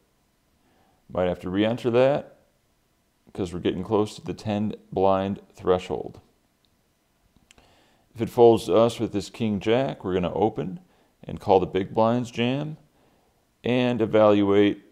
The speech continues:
if we get three bet by the small blind. Forty blinds effective. Pop up the chat here.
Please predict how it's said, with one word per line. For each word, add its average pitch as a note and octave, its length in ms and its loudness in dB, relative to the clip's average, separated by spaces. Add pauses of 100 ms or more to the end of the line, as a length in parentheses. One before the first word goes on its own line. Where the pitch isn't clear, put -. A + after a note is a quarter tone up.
(180)
if F#2+ 180 -4
we F2+ 60 -4
get F2+ 180 -4
three F#2 240 -6
bet F2 480 -2
by D2 220 2
the D2+ 80 -12
small G2 320 0
blind. - 380 -12 (4000)
Forty - 260 2
blinds F#2 320 4
effective. F2+ 580 -4 (3500)
Pop - 220 -8
up - 200 -14
the - 80 -18
chat A2 400 -4
here. C3 320 -8